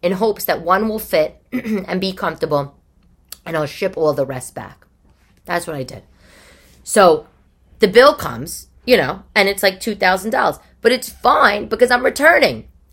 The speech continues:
four of them, right? I'm only keeping one pair. This is how I like to shop. I try on in the privacy of my own <laughs> home these days. So, I,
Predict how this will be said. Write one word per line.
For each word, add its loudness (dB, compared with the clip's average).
four 6
of 4
them, -10
right? -2
I'm 0
only 0
keeping -2
one 0
pair. -4
This -10
is -10
how 2
I -2
like -6
to -18
shop. -10
I -6
try 4
on -2
in -6
the -10
privacy -4
of -4
my 0
own 0
<laughs> -10
home -2
these -8
days. -12
So, -2
I, -6